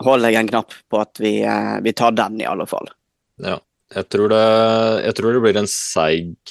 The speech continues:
Speaker 2: seier, eh, men jeg tror fortsatt det blir en seier, fordi at, eh, det er som du sier, det er sånn merkelig lag å møte Augsburg, og, ehm,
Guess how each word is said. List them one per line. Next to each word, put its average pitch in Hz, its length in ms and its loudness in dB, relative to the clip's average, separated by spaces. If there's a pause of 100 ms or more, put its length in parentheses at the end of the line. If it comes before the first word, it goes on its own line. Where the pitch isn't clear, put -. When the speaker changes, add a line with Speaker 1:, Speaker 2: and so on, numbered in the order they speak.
(160)
Speaker 2:
seier, 92 480 0 (240)
eh, 101 220 -2
men 98 180 -2
jeg - 20 -8 (120)
tror - 0 - (100)
fortsatt 95 140 -6
det 123 80 -2
blir 73 220 -2
en 76 80 -4
seier, 82 360 -2 (300)
fordi 95 200 -2
at, - 200 -6
eh, 87 300 -2
det 87 80 -2
er 90 60 0
som 98 120 -6
du 92 60 -8
sier, 92 180 0
det 90 100 0
er 87 100 0
sånn 87 240 -2 (580)
merkelig 87 540 -2
lag 78 240 0
å 85 100 -4
møte 82 380 -6 (320)
Augsburg, 78 400 -8
og, 87 240 -2
ehm, 82 720 -6